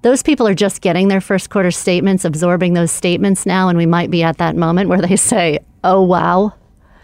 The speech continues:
this is actually happening." You know, the doctors and lawyers and people that have better things to do than to look at the th-, financial market on a daily basis, they're feeling it at the pump and they're feeling it at the grocery store and they're feeling it when they go out to restaurants,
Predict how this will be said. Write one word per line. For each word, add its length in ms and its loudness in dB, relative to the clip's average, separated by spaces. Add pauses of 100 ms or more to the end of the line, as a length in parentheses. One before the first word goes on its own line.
(260)
this 200 0
is 140 0
actually 420 0
happening." 600 0
You 140 2
know, 120 2
the 120 0
doctors 540 0
and 160 2
lawyers 460 2
and 220 0
people 300 -4
that 120 0
have 160 0
better 220 0
things 280 -2
to 80 -2
do 200 2
than 160 0
to 80 -2
look 200 -4
at 100 -6
the 80 -4
th-, 280 -4
financial 380 -2
market 320 -2
on 100 0
a 60 0
daily 320 0
basis, 460 0
they're 140 0
feeling 360 0
it 80 0
at 100 -2
the 60 -6
pump 340 -2
and 100 0
they're 120 -2
feeling 320 0
it 80 0
at 100 -4
the 60 -6
grocery 380 -4
store 320 -2
and 120 0
they're 100 -2
feeling 380 -2
it 100 -2
when 100 -2
they 100 -2
go 80 0
out 120 -2
to 80 -10
restaurants, 540 -2